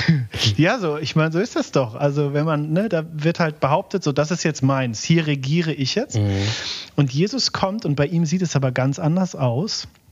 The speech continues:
Speaker 1: Er kommt und er lädt Menschen ein in dieses Reich. Also das bedeutet, wenn man so will, er lädt Menschen ein, in das andere Wasser oder in die andere Strömung zu
Speaker 2: Mhm.
Speaker 1: kommen.
Speaker 2: Mhm, gutes Bild, ja.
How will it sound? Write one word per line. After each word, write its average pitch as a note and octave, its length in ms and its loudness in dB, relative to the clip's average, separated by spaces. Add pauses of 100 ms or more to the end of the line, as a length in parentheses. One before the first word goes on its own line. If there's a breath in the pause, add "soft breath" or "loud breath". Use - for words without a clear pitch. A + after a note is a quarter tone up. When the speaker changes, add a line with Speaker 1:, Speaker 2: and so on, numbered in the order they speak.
(560)
Speaker 1:
Er C3+ 160 0
kommt F3+ 600 -4 (480 loud breath)
und D3 160 2
er C3 120 0
lädt D3+ 600 -2
Menschen E3+ 680 0 (140)
ein D3+ 520 0 (520)
in A3 300 2
dieses F3 420 -2
Reich. E3 340 -2
Also D3 160 2
das D3 300 0
bedeutet, E3 640 -2
wenn E3+ 100 4
man D3 100 2
so B2+ 120 -4
will, E3 160 2
er C#3 100 0
lädt C#3+ 320 0
Menschen D3 320 0
ein, C#3 240 2
in C#3+ 140 2
das C#3 160 -2
andere C#3 420 2
Wasser C3 300 0
oder A#2+ 180 2
in C3 80 2
die C3 140 0
andere C3+ 260 0
Strömung C#3 480 0
zu - 140 0
Speaker 2:
Mhm. A#2 40 4
Speaker 1:
kommen. A2+ 400 2 (160)
Speaker 2:
Mhm, G2+ 320 2
gutes G2 260 -4
Bild, F#2+ 220 -2
ja. F#2+ 160 -6